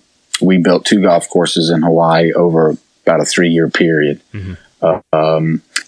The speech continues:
Speaker 1: and, uh, I'm trying to think, uh, did some planning and so forth for projects in Japan and Australia. Uh, but most of my time with, with Perry, and that was a, a Perry and Pete project,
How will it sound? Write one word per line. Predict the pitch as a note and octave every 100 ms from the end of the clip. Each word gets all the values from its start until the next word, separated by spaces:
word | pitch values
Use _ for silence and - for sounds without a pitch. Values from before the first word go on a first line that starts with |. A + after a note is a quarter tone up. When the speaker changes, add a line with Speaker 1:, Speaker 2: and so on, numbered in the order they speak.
| -
Speaker 1:
and, | F#2 F2 F2 E2+ E2 D2+ F2
uh, | E2 E2 D#2+ D#2+ _ _ _ _ _ _ _ _ _ _ _ _ _ _
I'm | E2+ E2
trying | - F#2 F2
to |
think, | D#2+ G2 F#2 -
uh, | F2+ F2 E2+ - - G#2
did | A2+ G#2
some | - F#2+
planning | - G#2+ G#2+ G2+ F#2
and | E2+
so | G2+ F#2
forth | - F#2+ F2
for | - D#2+
projects | - - F2+ E2+ E2 F2
in | E2
Japan | D#2+ - G2 F#2 F2+ F2 F2+ -
and | E2+
Australia. | D#2 - G2+ F2+ F2 F2+ E2 _ _ _ _ -
Uh, | E2+ E2
but | A#2+ A2+
most | G2 G2+ -
of | F2+
my | F2+ F#2
time | - F2+ F2 F2+
with, | F2+ E2+ -
with | A2 F2+ -
Perry, | G2 F#2+ F#2 E2+
and | E2
that | E2+ D#2
was | E2
a, | D#2+ - -
a | - _ _
Perry | - F#2+ F2+
and | E2 D#2+
Pete | F#2 E2+ -
project, | G2 F#2 E2 D#2+